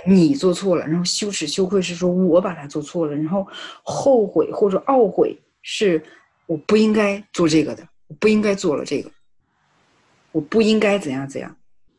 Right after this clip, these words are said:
这是懊悔。然后愧疚是说我怎么能做这样一件糟糕的事情呢？这是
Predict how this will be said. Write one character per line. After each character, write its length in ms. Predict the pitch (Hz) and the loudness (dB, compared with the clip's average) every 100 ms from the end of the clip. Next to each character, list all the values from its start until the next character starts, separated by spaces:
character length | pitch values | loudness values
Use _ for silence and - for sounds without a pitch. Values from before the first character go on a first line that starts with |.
| _ _ - | _ _ -6
这 80 | 170 | -2
是 60 | - | 0
懊 180 | 202 185 | 2 2
悔。 320 | 165 113 - _ _ _ _ _ _ _ | 0 -4 -6 _ _ _ _ _ _ _
然 120 | 175 | -2
后 400 | 165 220 196 - _ - - _ _ - | 2 2 2 -2 _ -20 -20 _ _ -8
愧 400 | - - 269 196 | -2 2 2 2
疚 240 | 214 208 | 0 2
是 240 | 180 - 196 | 0 0 -2
说 300 | 180 185 180 - _ - | 0 -2 -4 -20 _ -6
我 180 | 190 | -4
怎 160 | 214 208 | 0 2
么 140 | 165 | 2
能 320 | 165 190 220 - _ | 4 2 0 -8 _
做 260 | - 240 214 | -2 2 2
这 220 | - 294 | 2 2
样 200 | 269 214 | 4 4
一 60 | 180 | 2
件 280 | - 190 175 | 2 0 0
糟 180 | 180 170 | 0 2
糕 200 | 165 165 | 2 2
的 80 | |
事 180 | 165 - | 0 -2
情 260 | 180 160 135 | -6 -8 -12
呢？ 60 | 147 _ _ _ _ _ _ _ _ _ _ _ _ _ _ _ _ _ | -18 _ _ _ _ _ _ _ _ _ _ _ _ _ _ _ _ _
这 120 | 190 | -4
是 300 | 180 170 160 | -2 -2 -4